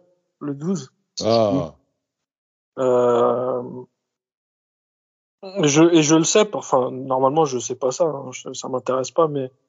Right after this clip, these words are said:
Speaker 1: ça m'intéresse plus, on va dire. Mais je le sais parce que j'ai un pote qui a gagné, euh, une place pour, euh, place V I P.
Speaker 2: Ouais.
Speaker 1: V I P pour aller voir le
Speaker 2: Il
Speaker 1: match, euh,
Speaker 2: il
Speaker 1: à
Speaker 2: a gagné
Speaker 1: Riyad.
Speaker 2: comment, sans indiscrétion ? Ah, à Riyad, à Ara-, Arabie Saoudite, ok.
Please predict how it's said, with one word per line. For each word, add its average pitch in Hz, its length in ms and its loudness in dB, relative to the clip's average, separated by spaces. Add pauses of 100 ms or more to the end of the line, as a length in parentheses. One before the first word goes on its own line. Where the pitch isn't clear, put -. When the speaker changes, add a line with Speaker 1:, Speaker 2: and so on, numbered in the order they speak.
(380)
Speaker 1:
ça 143 60 2
m'intéresse 135 400 4
plus, 180 160 -4
on 151 100 2
va 127 120 2
dire. 170 260 -2 (580)
Mais 135 120 0
je 135 120 -2
le 143 80 4
sais 208 160 4
parce - 160 -10
que 135 100 -4
j'ai 131 120 0
un 131 80 0
pote 156 200 -4
qui - 120 -6
a 131 80 -2
gagné, 135 360 -2
euh, 131 240 -4
une 131 140 -10
place 143 280 -2
pour, 131 300 -10
euh, 127 160 -12 (360)
place 131 240 2
V 135 160 2
I 139 80 -2
P. 156 240 -4 (960)
Speaker 2:
Ouais. 127 60 -4
Speaker 1:
V 131 220 6
I 135 40 0
P - 220 -18 (100)
pour 135 140 0
aller 123 140 4
voir 131 240 2
le 123 100 -2
Speaker 2:
Il 120 60 -8
Speaker 1:
match, 139 320 -6
euh, 123 60 -10 (480)
Speaker 2:
il 110 140 2
Speaker 1:
à 117 40 6
Speaker 2:
a 117 40 6
gagné 127 120 6
Speaker 1:
Riyad. 139 180 2
Speaker 2:
comment, 135 240 -2
sans 135 160 -10
indiscrétion ? 127 500 -10 (1040)
Ah, 120 200 2
à - 20 2
Riyad, 131 360 2
à 101 260 -6
Ara-, 110 340 -12
Arabie 107 200 -12
Saoudite, 127 400 -12
ok. 107 160 -12